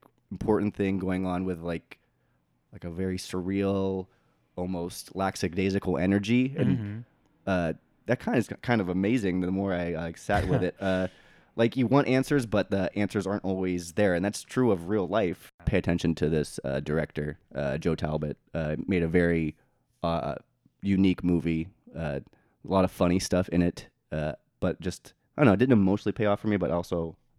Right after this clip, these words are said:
Speaker 1: I don't, I didn't really care now that I think about it. Uh,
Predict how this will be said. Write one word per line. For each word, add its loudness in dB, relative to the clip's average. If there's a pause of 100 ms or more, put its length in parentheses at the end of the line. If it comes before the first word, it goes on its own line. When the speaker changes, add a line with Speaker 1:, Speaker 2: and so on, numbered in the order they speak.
(220)
Speaker 1:
I -4
don't, -2
I 0
didn't 0
really -2
care -4
now -2
that -4
I -2
think 2
about 0
it. -6 (580)
Uh, 0